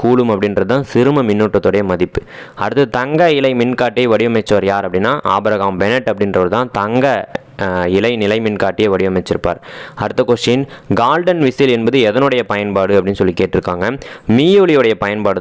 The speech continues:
தான் கால்டன் விசில். அடுத்த கொஸ்டின் பாருங்க, இன்ஃப்ராசானிக் ஒலி அப்படின்றது எத்தனை அதிர்வெண்களை கொண்டிருக்க வேண்டும் அப்படின்னு சொல்லி கேட்டிருக்காங்க. சரிங்களா, சோனிக் ஒலினா கேட்கக்கூடிய ஒலி, இன்ஃப்ராசோனிக் ஒலி அப்படின்னா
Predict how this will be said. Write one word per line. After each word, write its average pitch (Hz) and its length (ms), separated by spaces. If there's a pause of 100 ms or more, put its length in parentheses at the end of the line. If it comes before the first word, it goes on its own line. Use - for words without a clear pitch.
தான் 127 180
கால்டன் 95 380
விசில். - 260 (360)
அடுத்த 104 240
கொஸ்டின் 127 280
பாருங்க, 104 240 (460)
இன்ஃப்ராசானிக் 147 760 (140)
ஒலி 127 200 (100)
அப்படின்றது 101 500 (340)
எத்தனை 156 300 (140)
அதிர்வெண்களை 113 560
கொண்டிருக்க 101 440
வேண்டும் 92 280
அப்படின்னு 90 280
சொல்லி 90 200
கேட்டிருக்காங்க. 85 420 (360)
சரிங்களா, 113 280
சோனிக் 147 380
ஒலினா 120 200 (160)
கேட்கக்கூடிய 117 460 (100)
ஒலி, 87 120 (380)
இன்ஃப்ராசோனிக் 135 680
ஒலி 123 160
அப்படின்னா 107 240